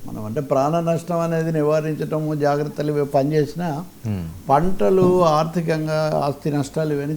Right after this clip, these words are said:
Speaker 1: చాలా భారీగా జరిగాయి. ఇప్పటివరకు బహుశా దానికి సంబంధించిన కేంద్రం నుంచి కానీ ఇంక ఇది కూడా జరగలేదు. So, ఇది సహజంగా రాజకీయ పక్షాలు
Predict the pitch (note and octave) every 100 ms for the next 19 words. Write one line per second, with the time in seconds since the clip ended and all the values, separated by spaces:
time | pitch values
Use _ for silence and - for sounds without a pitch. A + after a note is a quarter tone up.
0 | D3+ C#3 C3 G#2 C3 E3+ F#3 F3 C3+ A#2+
1 | A2+ A#2 E3 F#3 - - - - - -
2 | F#3+ G3+ A3 G3+ G3+ A3 F#3+ F#3 F3+ F3
3 | F3 F3+ F#3+ F3+ F3+ F3 D#3+ D3 B2+ -
4 | - - - - - - D#3+ E3 F3 F3
5 | E3+ E3 E3 E3 D#3+ F3 E3 D3+ C#3+ D#3
6 | D3+ E3+ E3 C3+ C3+ D#3 A#2 G2 - D#3+
7 | F3 C#3 - F#2 A2 D#3 F3 F#3 E3 E3
8 | F#3 F3+ E3+ E3 F3+ E3 D#3+ D3+